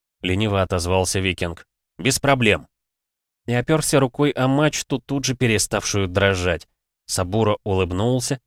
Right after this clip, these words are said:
и лениво махнул рукой. «Что нынче стало с землей? Кто из нас ее сделал такой?» Утро на звонком клинке, справедливость в нечистой руке, вере гореть на костре,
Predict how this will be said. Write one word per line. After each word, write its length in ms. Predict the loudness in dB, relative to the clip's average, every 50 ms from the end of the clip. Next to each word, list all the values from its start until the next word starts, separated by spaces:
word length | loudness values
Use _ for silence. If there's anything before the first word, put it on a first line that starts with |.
| _ _
и 100 | -4 -2
лениво 340 | 0 0 0 0 0 2 2
махнул 480 | 2 0 0 0 -2 -2 0 0 0 0
рукой. 440 | -2 -2 -2 -4 -4 -4 -4 -10 _ _ _ _ _ _ _ _ _ _ _ _ _ _ _ _ _ _ _ _ _ _ _ _ _ _ _ _ _ _ _ _ _ _ _ _ _ _ _ _ _ _ _ _ _ _ _ _
«Что 280 | -10 -8 -6 -2 0 0
нынче 380 | 2 2 2 2 0 0 0 -2
стало 340 | 0 2 2 4 4 4
с 40 | 4
землей? 720 | 2 0 0 0 2 2 2 2 2 2 0 -2 -4 -10 _ _ _
Кто 200 | _ -6 -4 -2
из 140 | -2 -2 -2
нас 240 | -2 0 0 -2 -2
ее 400 | -2 -2 -2 -2 -2 -2 -2 -2
сделал 560 | -2 -4 -2 -2 0 2 2 2 2 2 0
такой?» 480 | -2 -4 -6 -4 -2 -2 -2 -2 -4 -8 _ _ _ _ _ _ _ _ _ _ _ -4
Утро 300 | -4 -2 0 2 2 2
на 140 | 2 2 0
звонком 520 | 0 2 2 2 2 2 2 0 0 0
клинке, 540 | 0 0 0 0 -2 -2 -4 -2 -2 0 0
справедливость 880 | -2 -4 -4 -2 -2 -2 -2 -4 -4 -4 -2 0 -2 -2 -2 -4 -6 -6
в 80 | -4
нечистой 640 | -2 -2 -2 -2 -4 -4 -4 -4 -4 -4 -2 -2 0
руке, 420 | 0 -2 -4 -6 -2 -2 -2 -2 -2 _ _ _ _ _ _ _ _ _ _ -10
вере 320 | -6 -2 0 2 2 2
гореть 380 | 2 2 2 2 2 0 0 0
на 120 | -2 -2
костре, 600 | 0 0 -2 -2 -4 -2 -2 0 2 2 0 -2